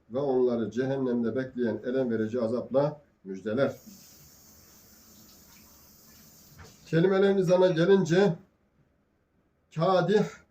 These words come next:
çaba sarf eden demektir. Kedah, bir işte çalışmak, gayret göstermek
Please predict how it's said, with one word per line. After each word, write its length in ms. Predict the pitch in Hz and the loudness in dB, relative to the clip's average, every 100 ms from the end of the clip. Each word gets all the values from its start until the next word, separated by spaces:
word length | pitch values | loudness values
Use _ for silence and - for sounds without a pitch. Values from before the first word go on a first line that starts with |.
| _ | _
çaba 340 | - 143 175 165 | -10 -4 -2 -2
sarf 300 | 160 147 135 | -4 -4 -2
eden 220 | 156 160 | 0 2
demektir. 400 | 143 127 120 98 _ | 2 -2 -4 -12 _
Kedah, 440 | 151 151 147 165 - _ _ _ - | -8 -4 -2 -2 -4 _ _ _ -10
bir 100 | 156 | -6
işte 300 | 135 - 113 | -6 -6 -8
çalışmak, 640 | 110 143 135 143 160 165 - _ _ - | -4 -4 -4 -2 -2 -4 -10 _ _ -10
gayret 340 | 120 147 151 | -6 -6 -6
göstermek 560 | 151 - 156 165 165 | -8 -6 -2 -2 -2